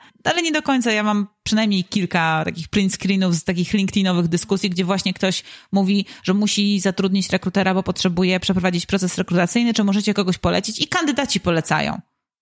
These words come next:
No, tak jak w świecie produktów i usług, też sobie polecamy firmy, produkty, usługi. To, to działa dokładnie tak, tak samo.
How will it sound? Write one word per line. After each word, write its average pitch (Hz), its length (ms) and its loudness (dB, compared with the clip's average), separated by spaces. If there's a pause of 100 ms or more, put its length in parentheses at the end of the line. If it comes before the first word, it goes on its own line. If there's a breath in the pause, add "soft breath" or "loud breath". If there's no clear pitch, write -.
(240)
No, 294 100 0 (180)
tak 339 180 -2
jak 370 380 -4
w 349 260 0
świecie 339 280 0
produktów 277 440 -2
i 415 40 2
usług, 294 320 0
też - 140 0
sobie 170 220 0
polecamy - 420 0
firmy, 185 500 0 (200 loud breath)
produkty, 175 380 0
usługi. 170 480 0
To, 247 140 0
to 277 160 -2
działa 262 200 2
dokładnie 247 320 0
tak, - 160 -2
tak - 200 -8
samo. - 240 -2